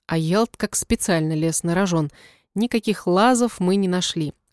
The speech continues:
Оставалось только попробовать проникнуть в мельницу через дыру для ворота, который приводил в движение жернова.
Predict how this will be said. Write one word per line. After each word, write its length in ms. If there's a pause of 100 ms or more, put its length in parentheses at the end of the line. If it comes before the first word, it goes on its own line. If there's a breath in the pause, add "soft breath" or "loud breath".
(100)
Оставалось 520
только 240
попробовать 640
проникнуть 520
в 40
мельницу 440
через 280
дыру 300
для 200
ворота, 360
который 340
приводил 480
в 60
движение 480
жернова. 560